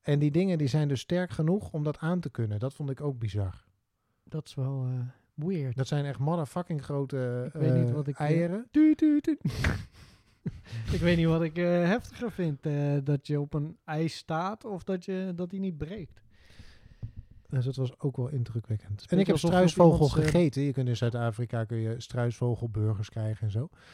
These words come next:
Speaker 1: En dat is heel lekker mals vlees. <clears throat> Nou.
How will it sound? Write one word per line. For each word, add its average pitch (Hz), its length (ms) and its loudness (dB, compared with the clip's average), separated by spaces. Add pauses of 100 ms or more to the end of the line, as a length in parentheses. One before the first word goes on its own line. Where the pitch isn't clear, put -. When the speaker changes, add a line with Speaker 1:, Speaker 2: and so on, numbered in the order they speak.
(200)
Speaker 1:
En 127 100 -6
dat 120 120 -2
is 117 100 -4
heel 131 320 0
lekker 135 280 -4
mals 123 260 -4
vlees. - 380 -20 (2500)
<clears throat> 139 360 -8 (500)
Nou. 135 140 -4